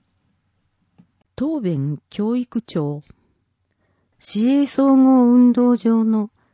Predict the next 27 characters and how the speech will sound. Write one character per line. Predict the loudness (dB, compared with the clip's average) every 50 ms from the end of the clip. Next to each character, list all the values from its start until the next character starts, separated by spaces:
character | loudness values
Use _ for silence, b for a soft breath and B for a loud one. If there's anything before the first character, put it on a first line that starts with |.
| _ _
整 | _ -6 -2 -2 0 0
備 | 0 -2 -4 -4
費 | -4 -4 -4 -2
用 | -2 -2 -2 -4
に | -4 -6 -8
つ | -12 -14 -10
き | -4 -2
ま | -2 -2 -2
し | -4 -6 -12
て | -12 -14
は、 | -14 -14 -16 -18 _ _ _ _ _ _ _ _ _ _ _ _ _ -2
明 | 0 0 2 2 2
年 | 0 0 -2 -2 -4 -6 -8
一 | -10 -12 -12 -12 -10 -6
月 | -4 -4 -4 -6 -10 -14
と | -12 -12 -12 _ _ _ _ -2
入 | 0 0 0 0
札 | -2 -4 -6 -6 -6 -6 -6 -4
を | -4 -4
公 | _ -6 -6 -4 -4 -4
告 | -4 -8 -8 -6 -6 -8
し | -8 -8 -10
た | -10 -10 -10 -10 b b b b b b b b
令 | 0 0 2 2 0
和 | 0 -2 -2
四 | -4 -4 -4 -4
年 | -4 -2 -2 -2 -4 -6 -8